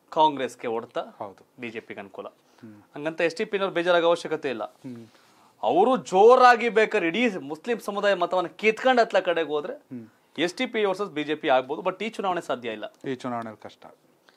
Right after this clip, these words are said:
Speaker 1: ಈ ಚುನಾವಣೆಯಲ್ಲಿ
Speaker 2: ಹ್ಮ್.
Speaker 1: ಸಾಧ್ಯ ಇಲ್ಲ. ಸದ್ಯಕ್ಕೆ ಕರ್ನಾಟಕ ಟಿವಿಯ ಮಾರ್ಚ್ ತಿಂಗಳ ಸರ್ವೆಯಲ್ಲಿ
Speaker 2: ಹ್ಮ್.
Speaker 1: ಮಂಗಳೂರು
Speaker 2: ಮಂಗಳೂರು ಉತ್ತರದಲ್ಲಿ
Speaker 1: ಉತ್ತರದಲ್ಲಿ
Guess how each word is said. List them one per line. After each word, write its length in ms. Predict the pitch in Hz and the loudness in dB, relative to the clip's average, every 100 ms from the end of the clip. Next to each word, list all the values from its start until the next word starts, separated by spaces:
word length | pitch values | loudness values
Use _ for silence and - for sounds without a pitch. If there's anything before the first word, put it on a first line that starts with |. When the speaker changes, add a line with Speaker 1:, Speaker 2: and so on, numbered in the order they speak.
| _ _ _ 139 | _ _ _ -8
Speaker 1:
ಈ 100 | 170 | -8
ಚುನಾವಣೆಯಲ್ಲಿ 640 | - 139 117 107 117 214 | -6 -4 -4 -4 -10 -14
Speaker 2:
ಹ್ಮ್. 240 | - 127 | -16 -16
Speaker 1:
ಸಾಧ್ಯ 340 | 117 135 117 107 | -4 -2 -2 -8
ಇಲ್ಲ. 200 | 98 175 _ _ _ 107 _ | -12 -16 _ _ _ -20 _
ಸದ್ಯಕ್ಕೆ 400 | 156 175 185 175 | -10 -6 -2 -2
ಕರ್ನಾಟಕ 440 | - 156 175 165 | -2 2 2 2
ಟಿವಿಯ 380 | 165 156 147 151 156 | -4 -4 -6 0 0
ಮಾರ್ಚ್ 440 | 131 127 151 160 - | 2 4 4 2 -8
ತಿಂಗಳ 260 | 147 135 | -4 -2
ಸರ್ವೆಯಲ್ಲಿ 500 | 123 120 110 107 175 | -2 -6 -6 -6 -8
Speaker 2:
ಹ್ಮ್. 360 | 226 _ 120 107 _ _ _ _ _ 127 | -14 _ -18 -18 _ _ _ _ _ -2
Speaker 1:
ಮಂಗಳೂರು 80 | |
Speaker 2:
ಮಂಗಳೂರು 380 | 135 139 127 180 | 0 2 2 2
ಉತ್ತರದಲ್ಲಿ 280 | 202 143 127 | 4 2 2
Speaker 1:
ಉತ್ತರದಲ್ಲಿ 640 | 113 151 127 117 123 220 | 0 0 0 -4 -6 -10